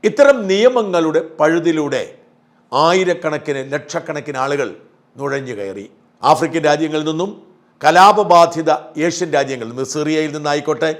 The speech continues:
ഇറാഖിൽ നിന്നായിക്കോട്ടെ, ഇറാനിൽ നിന്നായിക്കോട്ടെ, എന്തിനേറെ പാകിസ്ഥാനിൽ നിന്നായിക്കോട്ടെ, ഇവിടെ നിന്നൊക്കെ പട്ടിണിയെ മറികടക്കാൻ വളഞ്ഞ വഴിയിലൂടെ വിദേശ രാജ്യങ്ങളിലേക്ക് കുടിയേറുന്നത് പതിവായി. യോഗ്യതയുള്ളവരല്ല, ഇതിനുവേണ്ടി വലിയ മാഫിയകൾ പ്രവർത്തിച്ചു.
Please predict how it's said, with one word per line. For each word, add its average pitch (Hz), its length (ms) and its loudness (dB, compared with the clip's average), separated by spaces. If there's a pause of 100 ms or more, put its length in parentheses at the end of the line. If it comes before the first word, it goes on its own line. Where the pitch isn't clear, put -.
(280)
ഇറാഖിൽ 175 420 4
നിന്നായിക്കോട്ടെ, 147 500 -4
ഇറാനിൽ 196 340 2
നിന്നായിക്കോട്ടെ, 151 560 -2 (520)
എന്തിനേറെ 180 400 0
പാകിസ്ഥാനിൽ 190 640 2
നിന്നായിക്കോട്ടെ, 147 460 -4
ഇവിടെ 208 200 -2
നിന്നൊക്കെ 214 460 0 (720)
പട്ടിണിയെ 226 640 2
മറികടക്കാൻ 175 760 2 (800)
വളഞ്ഞ 240 360 8
വഴിയിലൂടെ 175 720 4 (800)
വിദേശ 233 320 6
രാജ്യങ്ങളിലേക്ക് 170 800 2
കുടിയേറുന്നത് 156 640 -2 (100)
പതിവായി. 110 380 -8 (320)
യോഗ്യതയുള്ളവരല്ല, 156 920 2 (340)
ഇതിനുവേണ്ടി 170 420 0
വലിയ 151 220 2
മാഫിയകൾ 151 580 -2
പ്രവർത്തിച്ചു. 107 520 -12